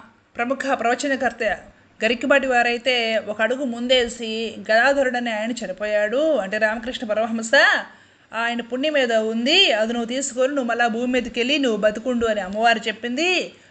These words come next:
అందుకనే సాయిబాబా మూడు రోజుల తర్వాత బతికి తిరిగి లేచి కూర్చున్నాడని నోటికి ఏదో ఎంత వస్తే అంత ఇష్టం వచ్చినట్టుగా ప్రలాపన చేశాడు.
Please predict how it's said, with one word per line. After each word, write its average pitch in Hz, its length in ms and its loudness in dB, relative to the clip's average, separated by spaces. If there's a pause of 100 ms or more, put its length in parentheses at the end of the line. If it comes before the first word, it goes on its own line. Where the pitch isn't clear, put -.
(100)
అందుకనే 240 380 -2
సాయిబాబా 226 680 2
మూడు 220 300 0
రోజుల 240 180 -2
తర్వాత 220 760 0
బతికి 220 300 -2
తిరిగి 226 260 -10
లేచి 220 220 -6
కూర్చున్నాడని 214 840 -2 (280)
నోటికి 247 400 2
ఏదో 220 280 -2 (220)
ఎంత 226 420 0
వస్తే 233 280 0
అంత 214 540 0 (120)
ఇష్టం 247 300 -6
వచ్చినట్టుగా 226 440 -6
ప్రలాపన 233 480 2
చేశాడు. 202 460 -4